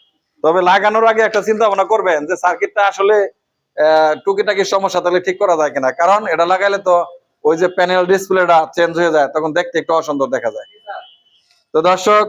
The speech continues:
<clears throat> দূর থেকে যারা আমাদের এই ভিডিও দেখছেন, যদি আমাদের ভিডিওটি আপনাদের ভালো লাগে, তাহলে অবশ্যই আমাদের চ্যানেলটিকে সাবস্ক্রাইব করবেন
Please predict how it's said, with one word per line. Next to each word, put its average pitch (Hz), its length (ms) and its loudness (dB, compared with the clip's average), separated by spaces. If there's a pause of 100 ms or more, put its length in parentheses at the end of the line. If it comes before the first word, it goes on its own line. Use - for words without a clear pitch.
(200)
<clears throat> 156 440 -2
দূর 180 180 0
থেকে 190 220 -2
যারা 180 200 2
আমাদের 180 280 2
এই 180 120 0
ভিডিও 180 200 2
দেখছেন, 180 380 0
যদি 165 200 -4
আমাদের 160 400 0 (400)
ভিডিওটি 151 280 0
আপনাদের 160 300 -2
ভালো 147 200 0
লাগে, 156 260 -2
তাহলে 147 280 0
অবশ্যই 147 460 0 (420)
আমাদের 143 300 0
চ্যানেলটিকে 147 460 -6
সাবস্ক্রাইব 147 500 -4
করবেন 160 280 0